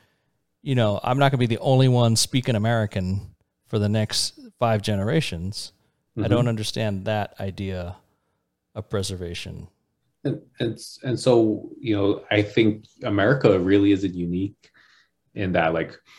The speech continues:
Speaker 2: you can move to, like, San Gabriel Valley, you know, from China and never learn anything English, and you could actually have a lifestyle there, right?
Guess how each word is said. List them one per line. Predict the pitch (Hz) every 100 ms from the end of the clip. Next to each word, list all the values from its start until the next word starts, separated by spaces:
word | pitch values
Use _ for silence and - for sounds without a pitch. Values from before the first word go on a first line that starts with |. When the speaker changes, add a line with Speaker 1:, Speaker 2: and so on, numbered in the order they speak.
| - - _
Speaker 2:
you | 113
can | 107 107
move | 107 107 107
to, | 101
like, | 92 90 -
San | - 92 90
Gabriel | 92 92 95 87
Valley, | 80 82 87 87 - _ _ _
you | -
know, | 85
from | - 95 92
China | - 87 82 90
and | 104
never | 101 104 110
learn | 101 101 98 101
anything | 95 95 - 95 87 87 82 _ _ -
English, | 101 92 85 -
and | 98 95
you | 92
could | 101
actually | 87 82 - 90 80
have | 85 80
a |
lifestyle | 76 80 80 - 82 78
there, | 82 73
right? | 82 87 95